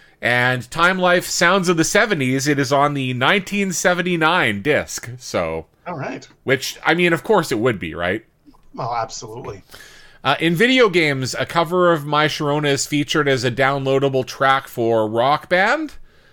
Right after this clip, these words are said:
Speaker 2: Yep.
Speaker 1: The original version of the song, along with the music video, is featured on Lips Party Classics for Xbox three sixty, which I also owned.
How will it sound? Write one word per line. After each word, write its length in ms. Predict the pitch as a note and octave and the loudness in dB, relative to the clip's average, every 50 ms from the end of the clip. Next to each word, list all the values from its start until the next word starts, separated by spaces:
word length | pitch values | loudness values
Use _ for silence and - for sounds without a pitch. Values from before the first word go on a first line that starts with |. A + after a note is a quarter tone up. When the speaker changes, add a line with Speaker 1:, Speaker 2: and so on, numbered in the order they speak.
| - - - G#3 | -20 -20 -14 -10
Speaker 2:
Yep. 320 | F3+ - D3+ E3+ - - - - - - | -2 0 0 0 0 -2 -10 -20 -20 -16
Speaker 1:
The 180 | - G#2 A2+ B2 | -6 -2 0 2
original 420 | C3 C#3 E3 D#3 C3 E3 F3 E3+ | 4 4 2 2 2 2 2 2
version 380 | D3+ C3+ D#3 D#3 D#3+ B2+ D3 D3+ | 2 2 2 2 2 0 -2 -2
of 60 | D3 C#3 | -2 -2
the 100 | C#3 C3 | -2 -4
song, 340 | - - D3+ D3 E3 F3 D#3+ | -2 0 2 2 2 0 0
along 360 | C#3+ C#3 C3+ C3+ C#3 C3+ C3+ | 0 2 2 2 2 2 0
with 120 | C3+ C3 | -4 -6
the 60 | - B2+ | -6 -2
music 280 | C3 C#3+ D3+ C3+ D#3+ | 0 0 0 0 -2
video, 320 | B2+ D3+ E3 D#3 E3+ D#3+ D3 | 0 0 2 2 4 2 2
is 140 | C#3+ - | 0 0
featured 400 | - - D#3+ D3+ D#3 - D#3 C3+ B2+ | -2 -2 -2 0 0 -2 -2 -4 -2
on 260 | - B2 B2 B2 A#2+ | -2 -2 -2 -2 -2
Lips 400 | A#2 B2 G3 A#3+ - - - - | 0 2 2 0 0 -4 -8 -10
Party 320 | - - F3+ E3 D#3 D#3 | -2 0 0 2 2 0
Classics 520 | C#3 - C#3 B2+ C3+ - - - F#3 - - | -2 -2 0 0 0 0 0 -4 -8 -8 -6
for 120 | - C3+ | -4 -2
Xbox 540 | D#2 G#2+ A2 - - - A#2+ A2 G#2+ - - | -2 -2 -4 -4 -2 0 0 0 0 -2 -6
three 160 | - A2+ G#2+ | -6 -6 -6
sixty, 380 | G2 - A#2+ A2 - - F#3 F#3 | -4 -6 -8 -8 -8 -8 -6 -6
which 160 | D#3+ A#2 - | -4 -4 -2
I 80 | G2 F#2 | -2 -2
also 340 | F#2 F#2+ G2+ - A2+ G#2 F2 | -2 -2 -4 -4 -4 -2 -2
owned. 320 | G2+ A#2+ E3 G#3+ C4+ A#3+ | 0 0 0 -2 -4 -10